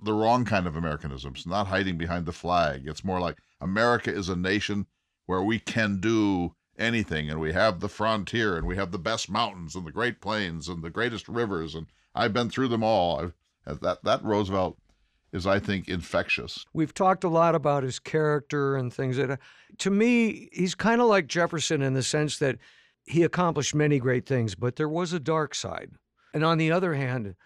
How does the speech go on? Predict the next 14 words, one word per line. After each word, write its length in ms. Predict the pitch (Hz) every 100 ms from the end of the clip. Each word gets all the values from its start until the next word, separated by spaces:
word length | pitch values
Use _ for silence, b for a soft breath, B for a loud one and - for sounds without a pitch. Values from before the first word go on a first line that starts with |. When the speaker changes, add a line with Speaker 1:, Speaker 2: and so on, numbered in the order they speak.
| -
Speaker 2:
his 280 | 131 139 113
legacy 720 | 120 170 156 110 120 107 101
and, 260 | 120 110
and 200 | - 123
what 100 | 135
he 80 | 127
left 320 | 120 135 -
us, 120 | 120 -
particularly 1000 | - 135 - 269 - 185 123 117 110 110
in 80 |
the 120 | 110 117
area 300 | 120 110 110
of 120 | 98
conservation, 880 | 127 123 - 113 113 123 - 123